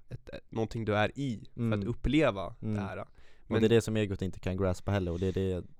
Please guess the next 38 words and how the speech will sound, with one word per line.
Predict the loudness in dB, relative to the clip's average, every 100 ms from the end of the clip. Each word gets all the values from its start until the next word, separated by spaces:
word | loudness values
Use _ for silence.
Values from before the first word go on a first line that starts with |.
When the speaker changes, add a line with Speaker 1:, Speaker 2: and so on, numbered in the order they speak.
| -8
Speaker 2:
det | -2
är | 2
det | 4 4
det |
inte | 0 -2 0
vill | 0 2
heller, | 0 0 -2
att | -6 -8
du |
ska | -8 -6
få | -6
uppleva | -6 -2 -2 -2
det, | -6
för | -6
att | -4
egot | -2 0 -2 -6 -6 0
överlever | 0 2 2 2 2 0
ju | 0 0
genom | -2 -2 -4
att | -8
fortsätta | -6 -6 -4 -4 -4 -4
bygga | -4 -4 -4
på | -2 -2
den |
här | -2
identiteten | -4 -6 -6 -4 -4 -2 -4 -4
och |
bygga | -4 -2 -2
på, | -2 0 -2 -4
Speaker 1:
Exakt. | -8 -8 -10 -12 -10 -6 -4
Speaker 2:
eh, | -2
mer | 0 0
pengar | 0 -2 0 0 0
eller | 0 -2 -4 -4 -8
liksom | -8 -6 -6 -4
hela | -2 -2
den | -2
grejen. | -4 -4